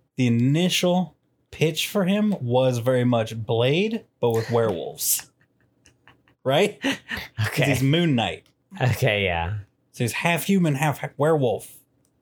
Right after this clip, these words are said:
Speaker 1: which is already half human. So he's three quarters human, one quarter wolf.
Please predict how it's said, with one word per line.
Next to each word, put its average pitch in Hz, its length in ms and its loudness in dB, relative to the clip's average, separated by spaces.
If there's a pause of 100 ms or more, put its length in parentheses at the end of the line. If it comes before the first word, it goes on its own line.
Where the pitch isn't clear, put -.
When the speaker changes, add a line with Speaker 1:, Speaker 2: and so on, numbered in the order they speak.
(500)
Speaker 1:
which 127 140 -2
is 131 120 0
already 139 400 2
half 120 260 -2
human. 120 420 -2 (360)
So - 120 -4
he's 120 100 0
three 185 280 -2
quarters 143 420 0
human, 113 420 -2 (1300)
one 135 240 0
quarter 123 300 0
wolf. - 720 -4